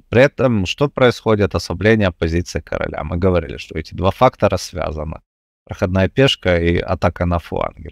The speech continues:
Поэтому мы создаём сначала слабость на короля, а затем мы играем по принципу двух слабостей, что мы начинаем атаковать. Потому что пока прямая атака на короля соперника не сработает.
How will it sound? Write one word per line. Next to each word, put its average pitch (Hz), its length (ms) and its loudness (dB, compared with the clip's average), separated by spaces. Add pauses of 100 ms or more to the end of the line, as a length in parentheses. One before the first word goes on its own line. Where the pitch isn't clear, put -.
Поэтому - 440 -10 (300)
мы 95 340 2 (220)
создаём 92 600 2 (120)
сначала - 520 -10 (180)
слабость 90 600 -2
на 87 120 -8
короля, 123 460 2
а 185 40 2
затем 139 340 -2
мы 110 260 -4
играем 104 380 0
по - 100 -4
принципу 98 560 -2
двух 87 240 -4
слабостей, - 720 -4
что - 240 -6
мы 82 180 -8 (160)
начинаем 80 540 -6
атаковать. - 600 -12 (100)
Потому - 200 -18
что - 180 -20
пока - 240 0
прямая 104 400 2
атака 98 300 0
на 92 120 -2
короля 101 380 2
соперника 98 560 -2
не 87 100 -2
сработает. 82 840 -4